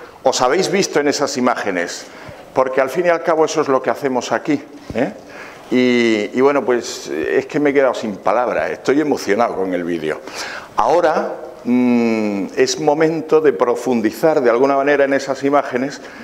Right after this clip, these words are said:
y según dice el, el programa, vamos a hacer una dinámica de grupo que se llama Conociéndonos.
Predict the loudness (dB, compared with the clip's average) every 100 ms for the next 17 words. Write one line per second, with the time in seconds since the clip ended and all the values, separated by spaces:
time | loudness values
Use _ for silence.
0 | -18 -4 -2 0 2 2 0 0 0 2
1 | 2 4 2 0 -4 2 2 4 0 0
2 | 2 2 4 4 4 0 -2 -10 -14 -18
3 | -20 -20 -20 -20 -20 -18 -16 -16 -10 0
4 | 2 4 2 0 2 2 4 0 0 2
5 | 4 4 2 2 2 4 4 4 4 2
6 | 4 2 2 -10 -18 -20 -20 -10 -6 -2
7 | 2 2 2 0 0 0 2 2 2 -2
8 | -4 -8